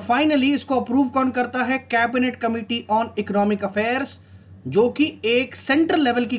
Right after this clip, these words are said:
कमेटी है। तो रिकमेंड सीएसीपी करता है और अप्लाई कौन करता है, यानी डिक्लेयर कौन करता है, वो है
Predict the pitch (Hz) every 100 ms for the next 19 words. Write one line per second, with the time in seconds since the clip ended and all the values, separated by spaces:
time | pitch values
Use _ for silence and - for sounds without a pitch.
0 | 214 208 190 202 156 - - - - -
1 | - - 233 208 208 254 285 339 302 -
2 | - - 269 302 285 - 214 226 247 262
3 | 262 277 277 302 320 - - - - -
4 | - 226 240 247 - - - - 190 202
5 | 254 330 330 262 262 247 240 247 233 247
6 | 247 220 226 233 - - 160 202 269 302
7 | 294 254 240 233 214 226 214 226 226 208
8 | 226